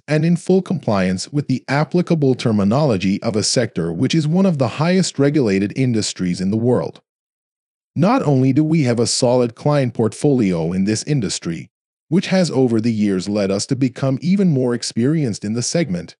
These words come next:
but we are also very much connected to how digitalization and technology are impacting the sector too. Within the life sciences industry,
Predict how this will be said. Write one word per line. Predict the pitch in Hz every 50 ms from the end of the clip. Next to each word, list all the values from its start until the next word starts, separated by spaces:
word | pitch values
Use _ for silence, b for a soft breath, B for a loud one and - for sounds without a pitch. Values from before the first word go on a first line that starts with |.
| _ _ _ _ _ _ _ _ -
but | 135 131 123
we | 127 156 170
are | 175 165 -
also | - 143 190 190 - 220
very | 180 135 135 127 127 127
much | 131 127 123 - -
connected | - - 104 107 101 - - 92 87 - -
to | 98
how | 92 104 120 127
digitalization | 127 123 117 104 120 127 127 127 123 120 117 110 98 110 123 123 104 - - 90 92 92
and | - 95 92 -
technology | - 117 98 - 107 113 117 131 131 120 104 92 98 98
are | 92 104 107 101
impacting | 95 - - - 117 110 - - 110 123
the | 143 139
sector | - - 104 85 - - 85 78
too. | - - 90 82 64 62 - _ _ _ _ _ _ _ _ _ _ _ _ _ _ -
Within | 120 143 143 143 165 175 175
the | 165
life | 151 139 131 139 151 143
sciences | - - 135 117 104 95 95 95 - 131 113
industry, | - 170 185 156 123 98 - - - 82 71 - -